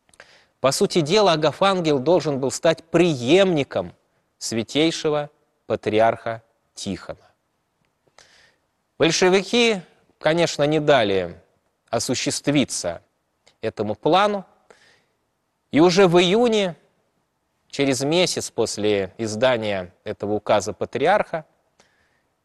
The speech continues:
начались допросы митрополита Агафангела. Протоколы всех этих допросов сохранились. Старцу почти семьдесят лет.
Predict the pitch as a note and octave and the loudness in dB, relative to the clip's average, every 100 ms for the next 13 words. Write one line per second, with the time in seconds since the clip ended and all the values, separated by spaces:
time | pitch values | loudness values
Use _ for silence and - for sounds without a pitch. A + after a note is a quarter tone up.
0 | - B2 F#3 G#3+ D3 C#3+ - C3+ D#3+ G#3 | -10 -2 2 2 2 0 0 0 2 2
1 | - F3 C#3+ B2 B2 - G#2+ C#3 F3+ C3+ | 0 -2 -2 -2 -4 2 2 2 0 0
2 | B2 A#2+ - A2+ A2 G2+ F#2 F2+ C3+ C#3+ | 2 0 0 0 0 -4 -8 -4 -2 0
3 | D3 - F#3+ G#3 G3 D3 E3 F3+ - E3+ | 0 0 2 4 4 2 0 0 0 -2
4 | D#3 C3 A#2+ - D3+ E3+ C#3 - C3+ - | -2 0 -2 0 0 0 -2 -6 -8 0
5 | B2+ B2 D3 C3 F#2 - - _ _ _ | 0 0 0 0 -4 -10 -18 _ _ _
6 | _ _ _ _ _ _ _ - - - | _ _ _ _ _ _ _ -10 -4 0
7 | G#3 A#3 - B3 A#3+ A#3 _ D3 C3 - | 0 0 0 2 2 -2 _ 0 0 -2
8 | - F3+ G#3+ - - C#3 F#3 F#3 F3 F3 | -6 -4 -2 -2 0 2 2 2 -4 -4
9 | E3 - G#2+ G2+ F#2 D#2+ - | -4 -6 -6 -4 -4 -6 -20